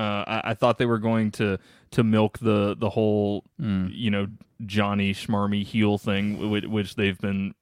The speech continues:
Speaker 1: really high on recently, which, depending on who you ask, really, really works or really, really doesn't. Um,
Speaker 2: Mm-hmm.
Speaker 1: I, I'm more of the camp that it really, really doesn't, personally, just because I, Johnny's not a heel, a-,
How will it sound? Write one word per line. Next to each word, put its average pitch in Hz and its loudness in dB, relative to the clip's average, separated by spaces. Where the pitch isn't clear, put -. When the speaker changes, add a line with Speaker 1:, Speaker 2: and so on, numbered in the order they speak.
Speaker 1:
really 107 -2
high 104 0
on 104 -2
recently, 104 -4
which, 104 -4
depending 127 0
on 113 2
who 123 2
you 110 4
ask, 107 -2
really, 117 2
really 117 4
works 110 0
or 104 0
really, 107 0
really 104 4
doesn't. 101 0
Um, 104 -2
Speaker 2:
Mm-hmm. 95 -2
Speaker 1:
I, 50 -12
I'm 113 0
more 113 6
of 104 4
the 104 2
camp 107 0
that 104 -2
it 101 -4
really, 101 -2
really 95 -2
doesn't, 104 -2
personally, 101 -4
just 98 -6
because 98 -4
I, 98 -6
Johnny's 107 2
not 101 0
a - -2
heel, 92 -2
a-, - -8